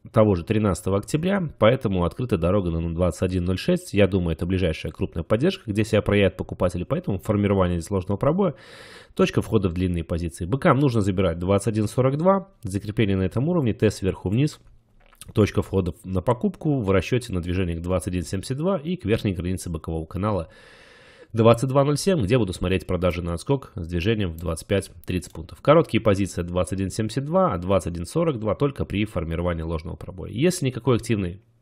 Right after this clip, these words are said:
деятельности со стороны покупателей на двадцать один ноль шесть нету, то есть падаем мы сюда, делаем ложный пробой, восстанавливаемся там на пятнадцать-семнадцать пунктов и опять же ид-, идём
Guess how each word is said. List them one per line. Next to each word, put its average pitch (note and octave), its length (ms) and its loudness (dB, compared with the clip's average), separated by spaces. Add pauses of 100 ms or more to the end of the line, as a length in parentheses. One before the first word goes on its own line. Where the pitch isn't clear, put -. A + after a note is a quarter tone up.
(120)
деятельности G2 760 2
со - 140 -10
стороны F#2+ 260 -4
покупателей F#2 600 -2
на F2 80 -4
двадцать F#2 260 -2
один G2 180 -2
ноль F#2 120 -2
шесть - 220 -6
нету, F3+ 200 -8
то - 80 -2
есть F2+ 160 -4
падаем G#2 320 4
мы G#2 100 0
сюда, - 360 -2 (420)
делаем G#2+ 340 6
ложный G#2+ 280 4
пробой, C3+ 320 4
восстанавливаемся F#2+ 600 0
там F2 180 -4
на E2 540 -2
пятнадцать-семнадцать A#2 800 0
пунктов F3 320 -2
и C#3 40 -6
опять C3 300 4
же B2+ 120 0
ид-, A2 320 -4
идём A2+ 320 0